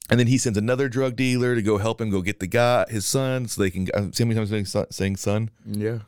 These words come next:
Speaker 1: So that they can go to the woods to get the cocaine. And then this one little girl, her, doesn't like her mom's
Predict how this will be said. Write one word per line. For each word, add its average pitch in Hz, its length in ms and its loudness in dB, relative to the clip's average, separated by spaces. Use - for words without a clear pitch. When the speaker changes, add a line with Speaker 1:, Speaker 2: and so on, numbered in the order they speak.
Speaker 1:
So 117 160 4
that 110 100 4
they 123 140 0
can 123 100 -2
go 123 180 2
to 120 80 2
the 104 120 2
woods 139 540 2
to 113 60 -6
get 101 200 0
the 98 80 -2
cocaine. 131 840 0
And 107 160 2
then 104 80 2
this 98 160 0
one 127 180 2
little 135 200 0
girl, 127 640 0
her, 120 200 0
doesn't 110 240 -2
like 110 160 0
her 110 120 -2
mom's 113 680 0